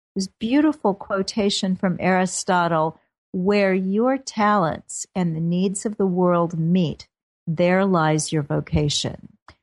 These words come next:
Well, Kat has evidently found a vocation in cowboy boots, and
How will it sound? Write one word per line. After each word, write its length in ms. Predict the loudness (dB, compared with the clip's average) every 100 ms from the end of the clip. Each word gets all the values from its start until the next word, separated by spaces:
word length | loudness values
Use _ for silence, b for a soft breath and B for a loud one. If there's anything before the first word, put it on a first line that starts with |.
| _ 0
Well, 220 | 2 2
Kat 400 | -2 -2 0 0
has 180 | -4 -4
evidently 520 | -4 -2 -4 -4 -6
found 340 | -6 -2 -2 -2
a 140 | -2
vocation 760 | 0 -2 0 -2 0 0 0 0
in 260 | 0 -2
cowboy 500 | 0 -2 0 0 -2
boots, 520 | -4 -4 -4 -6 -10 -8
and 260 | -6 -6